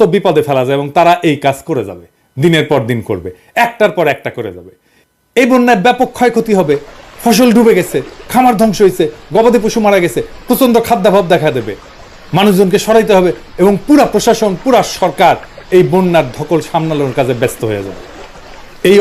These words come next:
অর্থনৈতিক ধাক্কা সামলানো খুব কঠিন হয়ে যাবে। তার মধ্যে তো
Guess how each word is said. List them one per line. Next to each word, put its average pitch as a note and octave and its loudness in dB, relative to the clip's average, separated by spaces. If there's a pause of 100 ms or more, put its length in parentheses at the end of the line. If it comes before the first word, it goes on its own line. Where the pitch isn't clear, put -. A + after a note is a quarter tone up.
অর্থনৈতিক F3+ -6 (100)
ধাক্কা C#3+ -6 (120)
সামলানো E3+ -4 (100)
খুব F3+ -6
কঠিন E3+ -4
হয়ে G2 -8
যাবে। F2+ -16 (420)
তার A3 4
মধ্যে B3+ -2
তো A#3+ 0